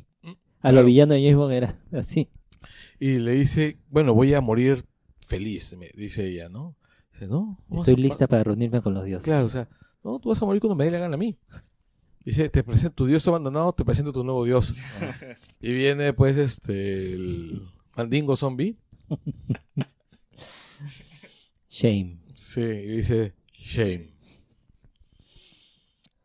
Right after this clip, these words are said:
Speaker 2: Así
Speaker 1: Y
Speaker 2: es.
Speaker 1: llega y le hace su
Speaker 2: <laughs> Así es.
Speaker 1: Claro, y, y defi-, y definitivamente, pues, va a comenzar, pues, a torturarla durante, de maneras, pues, indescriptibles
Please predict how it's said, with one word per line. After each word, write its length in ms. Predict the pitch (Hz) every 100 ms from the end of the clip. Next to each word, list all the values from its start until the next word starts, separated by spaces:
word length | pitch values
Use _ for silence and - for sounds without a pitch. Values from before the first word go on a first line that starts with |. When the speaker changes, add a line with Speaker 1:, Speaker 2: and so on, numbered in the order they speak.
| _
Speaker 2:
Así 260 | - -
Speaker 1:
Y 40 | 98
Speaker 2:
es. 60 |
Speaker 1:
llega 360 | 123 139 143 147
y 80 | 131
le 120 | 113
hace 160 | 113 127
su 280 | - 107 - _ _ _ _ _ - - - - -
Speaker 2:
<laughs> 840 | 202 - 196 - 190 - 160 - 135 - - - _ - _ - - - - - - _ _ -
Así 420 | 98 - - 92
es. 380 | - - - - _
Speaker 1:
Claro, 260 | - 123 120
y, 320 | 117 107 98 _ _ -
y 160 | 143 139
defi-, 200 | 123 123 -
y 120 | 143
definitivamente, 680 | 127 123 117 147 147 151 139
pues, 200 | 135 135
va 160 | 113 123
a 40 |
comenzar, 400 | 135 117 110 120
pues, 120 | 123
a 100 | 120
torturarla 880 | - _ - 107 - 101 120 113 117
durante, 440 | 110 95 90 85 90 85 82
de 120 | 82 95
maneras, 360 | 104 123 120
pues, 180 | - - - - - _ _
indescriptibles 1000 | - 117 107 113 - 156 139 117 113 95